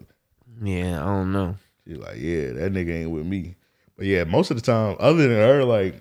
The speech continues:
Speaker 2: a lot of the time, he be linked to, like, white women. 'Cause I think, like, one episode,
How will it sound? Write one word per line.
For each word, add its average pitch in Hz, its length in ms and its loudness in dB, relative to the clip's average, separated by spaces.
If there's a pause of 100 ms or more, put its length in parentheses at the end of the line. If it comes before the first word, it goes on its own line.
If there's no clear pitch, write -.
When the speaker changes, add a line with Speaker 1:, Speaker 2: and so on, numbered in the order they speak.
Speaker 2:
a - 20 -14
lot 92 460 2
of 107 60 4
the - 60 -2
time, 92 220 0
he 117 80 0
be 110 120 -2
linked 87 260 -4
to, 71 60 -6
like, 67 180 -6
white 87 280 0
women. 73 220 -8
'Cause 78 140 -6
I 90 100 0
think, 92 160 -6
like, 69 180 -8
one 92 160 -4
episode, 87 600 -6